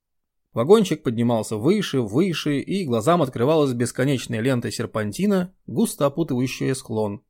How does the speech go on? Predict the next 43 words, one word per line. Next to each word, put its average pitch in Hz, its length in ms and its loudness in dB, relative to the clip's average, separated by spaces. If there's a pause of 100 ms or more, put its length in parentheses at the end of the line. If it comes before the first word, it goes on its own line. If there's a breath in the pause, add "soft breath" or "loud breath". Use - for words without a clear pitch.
прокаленная 113 560 0
солнцем 185 520 0
и 185 220 -2
лишенная 127 560 0
каких-либо 117 460 -4
укрытий. 107 600 -6 (760)
Пепе 170 400 4
не 160 160 4
вынес 156 320 4
бы 139 100 2
такого 120 340 0
пути. 107 380 -10 (560)
На 123 160 0
узких 185 320 0
обочинах 170 640 2
тут 220 160 0
и 123 60 2
там 160 260 4
валялись 143 380 2
какие-то 143 380 0
обломки 120 420 0
и 117 160 -2
обрывки, 107 640 -4 (160)
следы 120 320 -2
прохождения 113 600 0
тысяч 101 280 -10
людей. 101 440 -8 (720)
Саиль 156 360 0
надеялась 117 560 0
только, 117 480 0
что 113 240 -4
чиновники 135 500 0
не 131 140 2
забыли 151 320 2
свой 110 240 -4
долг 175 320 2
и 139 100 -4
никому 139 360 0
в - 80 -14
пути 185 240 -2
не 123 100 0
стало 131 300 2
плохо. 117 440 -2